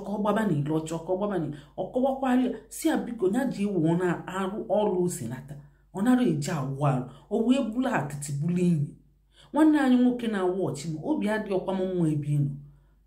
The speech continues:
Maka ka nwunye gị si wee kọọ, ke nke bụ na ị yara awụ arụ,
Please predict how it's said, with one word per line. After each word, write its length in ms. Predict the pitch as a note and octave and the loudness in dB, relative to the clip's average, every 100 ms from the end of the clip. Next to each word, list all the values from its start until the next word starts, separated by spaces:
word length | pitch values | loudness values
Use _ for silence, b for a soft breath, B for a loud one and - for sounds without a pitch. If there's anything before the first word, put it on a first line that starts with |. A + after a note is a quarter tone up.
| _ | _
Maka 180 | - - | -12 -8
ka 100 | - A#3+ | 0 2
nwunye 240 | D4 B3+ | 4 2
gị 120 | A#3+ | 2
si 140 | A#3+ E3 | -2 -2
wee 200 | D#3 D#3+ | -2 -2
kọọ, 340 | - C#3+ - | -4 -10 -6
ke 180 | D4 D#4+ | 0 0
nke 140 | B3+ C#4 | 0 2
bụ 100 | B3 | 2
na 100 | G3 | 4
ị 100 | F3+ | 2
yara 200 | G3+ F3+ | 0 -2
awụ 220 | E3+ E3+ E3 | -2 -2 -2
arụ, 200 | C#3+ | -2